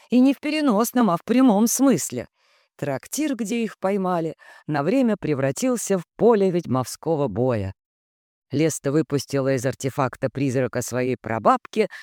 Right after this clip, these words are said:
который начал немедленно замораживать пространство вокруг. Сама Леста одновременно с этим разбрызгивала ядовитые зелья. Попадая на открытую кожу, они начинали мгновенно разъедать ее до глубоких ран.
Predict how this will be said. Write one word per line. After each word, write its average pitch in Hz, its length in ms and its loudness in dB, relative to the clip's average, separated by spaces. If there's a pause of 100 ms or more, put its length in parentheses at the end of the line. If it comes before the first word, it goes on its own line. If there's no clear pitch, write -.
(180)
который 170 320 0
начал 151 340 -2
немедленно 202 640 2
замораживать 143 680 -2
пространство 127 760 -6
вокруг. 117 540 -6 (560)
Сама 160 440 2
Леста 208 480 0 (240)
одновременно 170 760 2
с 175 140 -2
этим 208 320 0
разбрызгивала 175 800 0
ядовитые 156 640 -4
зелья. 131 560 -2 (340)
Попадая 165 460 2
на 160 100 0
открытую 156 560 -2
кожу, 214 460 0 (280)
они 185 220 0
начинали 190 500 0
мгновенно 190 600 2
разъедать 180 560 0
ее 123 160 -2
до 143 100 -2
глубоких 147 560 -2
ран. 104 320 -6